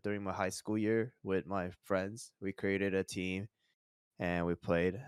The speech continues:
at school too. It was pretty fun playing at school. I think that was, uh, that was really cool, playing C S at school. And then,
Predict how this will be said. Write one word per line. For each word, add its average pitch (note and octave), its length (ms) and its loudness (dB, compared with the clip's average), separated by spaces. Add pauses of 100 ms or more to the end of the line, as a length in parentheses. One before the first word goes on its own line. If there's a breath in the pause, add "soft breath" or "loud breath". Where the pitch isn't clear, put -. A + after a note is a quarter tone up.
(100)
at F2+ 160 2
school G2+ 320 2
too. G#2 320 0
It G#2+ 40 4
was A#2 160 4
pretty D3+ 240 6
fun G#2 280 6
playing F2+ 240 0
at E2 140 -2
school. D2 360 -6
I F#2 100 -2
think F#2 180 -8
that D#2+ 120 -8
was, D2+ 200 -12
uh, D2 180 -10
that C#2 100 -12
was F2+ 180 -12
really C#2 280 -12
cool, - 240 -12 (600)
playing E2+ 160 -6
C E2 160 -6
S D#2+ 160 -8
at D2+ 100 -8
school. D#2 420 -8 (720)
And E2+ 180 -8
then, E2+ 680 -2